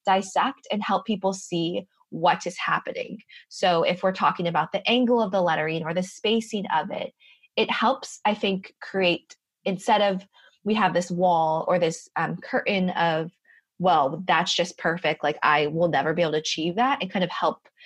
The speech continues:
remove the layers and see, "Well, this is why." So if you are able to add to whatever you have and change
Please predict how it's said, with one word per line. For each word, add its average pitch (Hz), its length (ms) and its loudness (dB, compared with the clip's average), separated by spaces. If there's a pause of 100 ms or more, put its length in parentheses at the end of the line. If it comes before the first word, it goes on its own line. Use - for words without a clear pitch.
(200)
remove 180 340 2
the 180 120 2
layers 170 500 0
and 196 120 -2
see, 180 280 -2
"Well, 165 180 -2
this 208 220 -2
is 214 180 0 (100)
why." 170 360 0
So 180 220 0
if 175 120 -2
you 233 320 0
are 214 80 2
able 170 380 0 (120)
to 156 340 -2 (540)
add 190 360 2
to - 220 -4
whatever 170 420 0
you 175 180 0
have 180 500 0
and 160 220 -6 (340)
change 196 440 0